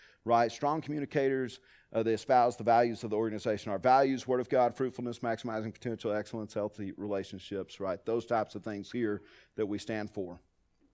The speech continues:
And in some ways, know this, your values are always gonna be the cost of admission.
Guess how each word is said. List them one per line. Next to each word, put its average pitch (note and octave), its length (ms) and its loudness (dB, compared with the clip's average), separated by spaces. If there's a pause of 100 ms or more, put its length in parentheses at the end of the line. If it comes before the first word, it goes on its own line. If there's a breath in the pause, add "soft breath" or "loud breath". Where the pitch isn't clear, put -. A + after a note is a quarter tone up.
(580 loud breath)
And D#3+ 120 4
in E3 100 2
some G#3+ 320 4
ways, D3+ 300 6
know D#3+ 160 4
this, D3 280 4
your E3 100 4
values E3 500 4
are C#3+ 80 0
always C#3 300 4
gonna C#3 160 -4
be C3+ 120 0
the A#2+ 100 -2
cost A#2+ 300 2
of A2+ 100 -6
admission. A2 420 -6